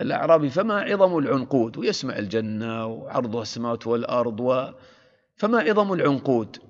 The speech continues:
عنقود العنب. فقال النبي صلى الله عليه وسلم: "مسيرة شهر للغراب الأبقع لا يفتر".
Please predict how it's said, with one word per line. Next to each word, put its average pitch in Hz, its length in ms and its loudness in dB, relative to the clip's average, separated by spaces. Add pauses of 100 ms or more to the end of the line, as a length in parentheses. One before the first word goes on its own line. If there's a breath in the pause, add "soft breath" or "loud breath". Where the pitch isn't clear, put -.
(460)
عنقود 135 360 4
العنب. 110 380 -4 (1160)
فقال 143 360 6
النبي 127 380 0
صلى 110 220 0
الله 117 200 4
عليه 107 100 -2
وسلم: 127 400 0
"مسيرة 127 540 0 (100)
شهر 123 440 -2
للغراب 117 840 2
الأبقع 131 600 2
لا 123 280 4
يفتر". 110 680 -4